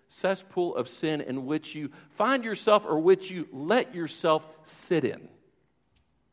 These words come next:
Offer your confession to God,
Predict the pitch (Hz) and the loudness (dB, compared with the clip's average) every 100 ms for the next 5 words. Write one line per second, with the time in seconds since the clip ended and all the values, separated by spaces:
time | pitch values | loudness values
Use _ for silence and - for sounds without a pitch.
0 | _ _ _ _ _ _ _ _ _ _ | _ _ _ _ _ _ _ _ _ _
1 | _ - 190 208 202 185 175 139 139 - | _ 0 0 2 0 0 -2 -6 -6 -8
2 | 120 - 165 165 - 160 160 - - 110 | -14 -6 -6 -6 -12 -14 -12 -14 -10 -6
3 | 107 110 | -2 -2